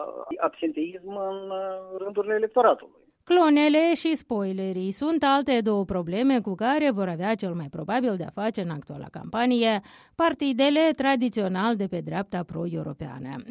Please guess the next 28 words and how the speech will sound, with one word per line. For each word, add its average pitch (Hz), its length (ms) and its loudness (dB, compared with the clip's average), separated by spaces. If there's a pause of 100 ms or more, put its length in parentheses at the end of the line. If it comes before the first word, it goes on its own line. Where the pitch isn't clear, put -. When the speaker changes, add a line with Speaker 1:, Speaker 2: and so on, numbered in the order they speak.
Speaker 2:
Dar, 220 300 2
fiind 208 340 -2
jos 208 340 -2
de 202 140 -2
tot 269 260 -2
în 202 120 -2
sondaje, 240 640 2 (380)
cele 381 240 4
câteva 320 360 4
apariții 277 520 2
electorale 214 800 0
nu 262 220 2
vor 285 200 2
reuși 208 640 -2
să 202 180 -4
se 165 180 -10
constituie 220 1000 -2
în 262 220 0
amenințări 285 440 2
reale 269 540 2
pentru 240 580 0
principalii 190 640 -2
actori 190 380 -4
de 190 100 -4
pe 156 140 -8
terenul 175 440 -6
de - 140 -14
joc, 247 320 -2